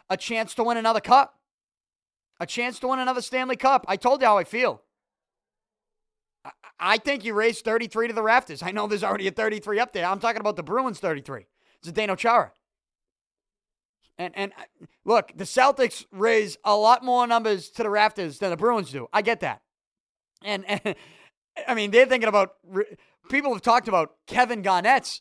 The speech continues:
number being retired. What did he play, five, six seasons? I know he won a championship. I know he went to another N B A Finals. Um, and I'm not necessarily saying I disagree with raising number five, Kevin Garnett's number five,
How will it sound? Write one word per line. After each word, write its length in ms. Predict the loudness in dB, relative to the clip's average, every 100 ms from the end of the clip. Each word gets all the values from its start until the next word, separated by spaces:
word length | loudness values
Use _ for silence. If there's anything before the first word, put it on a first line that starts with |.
| -4
number 300 | -2 -2 -4
being 180 | -6 -8
retired. 440 | -6 -6 -6 -12 _ _ _
What 80 | -6
did 80 | -4
he 40 |
play, 120 | -8 -4
five, 340 | 2 2 2
six 240 | -6 -8
seasons? 420 | -6 -6 -4 -8 -4
I 100 | -2
know 120 | 0 0
he 60 |
won 100 | -2
a 40 | -2
championship. 640 | -2 -4 -4 -8 -8 -10 _ _ _
I 120 | -2
know 160 | 0 -2
he 80 | -2
went 160 | -4
to 80 | -4
another 220 | -2 -2 -4
N 100 | -4
B 160 | -4
A 60 | -4
Finals. 640 | 2 2 2 -4 -12 -20 _ _ _ _ _ _ _ _ -2
Um, 560 | 2 4 4 2 -4 -2
and 160 | 2 2
I'm 100 | 4
not 160 | 4
necessarily 640 | 4 -2 -2 2 2 2 -2
saying 280 | -2 -2 0
I 120 | -2
disagree 680 | -4 -8 -6 0 2 0 -2
with 300 | -2 -2 -2
raising 420 | 0 0 0 -4
number 240 | -2 -2
five, 520 | 0 2 4 2 -4 -6
Kevin 260 | -4 -2
Garnett's 380 | 0 0 -2 -6
number 180 | -8 -4
five, 440 | 0 2 0 -6